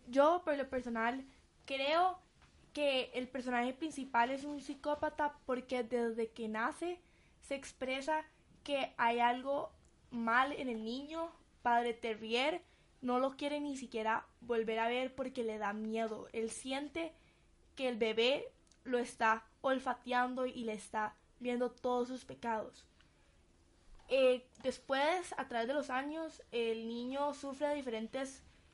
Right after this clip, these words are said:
eh, aspectos. Eh, otros huérfanos lo tratan de ahogar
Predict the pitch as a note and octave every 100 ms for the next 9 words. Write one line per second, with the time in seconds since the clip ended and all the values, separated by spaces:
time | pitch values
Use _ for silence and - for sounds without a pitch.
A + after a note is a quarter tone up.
0 | - - - - B3+ B3 A#3 A3 G3+ G3
1 | - C4+ C#4 - E4+ E4+ D#4 A4 - A#3
2 | A3+ A3 - A#3 A3+ C#4 C#4 C4+ C#4+ D#4
3 | D4+ C#4 A3+ A3+ A3+ C4+ C4 G#3+ G#3 A3+
4 | C#4+ F4